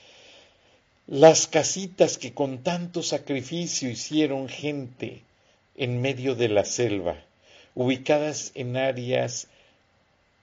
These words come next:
donde no había derecho de vía. A los moradores les prometieron viviendas nuevas. Sin embargo, Fonatur y las construcciones no han cumplido con la edificación de esas casas.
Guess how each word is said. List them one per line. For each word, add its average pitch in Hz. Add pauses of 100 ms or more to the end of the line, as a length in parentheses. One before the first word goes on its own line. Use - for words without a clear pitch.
(580)
donde 117
no 113
había 156
derecho 117
de 98
vía. 90 (880)
A 127
los 131
moradores 135
les 131
prometieron 131
viviendas 113
nuevas. 101 (400)
Sin 135
embargo, 151
Fonatur 147
y 147
las 127
construcciones 131
no 131
han 170
cumplido 156
con 123
la 117
edificación 113
de 131
esas 123
casas. -